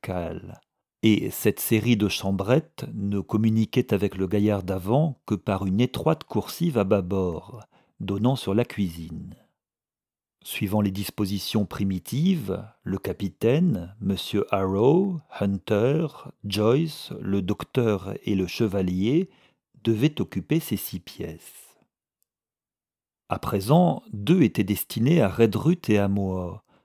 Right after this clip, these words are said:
tandis que monsieur Arrow et le capitaine logeraient sur le pont, dans le capot qu'on avait élargi des deux côtés,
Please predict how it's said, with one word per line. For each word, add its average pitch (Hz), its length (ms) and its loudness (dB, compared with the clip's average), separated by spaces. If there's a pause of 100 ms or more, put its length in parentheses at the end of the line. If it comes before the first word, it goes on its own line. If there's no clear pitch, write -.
(220)
tandis 113 380 2
que - 100 0
monsieur 98 540 0
Arrow 110 600 4
et 101 120 0
le 92 100 2
capitaine 120 840 0 (100)
logeraient 104 480 2
sur 110 280 0
le 120 140 4
pont, 101 320 -4 (240)
dans 101 200 0
le 101 140 2
capot - 540 2
qu'on 101 240 0
avait 98 260 -2
élargi 101 500 0
des 107 120 4
deux 117 160 2
côtés, 98 720 -2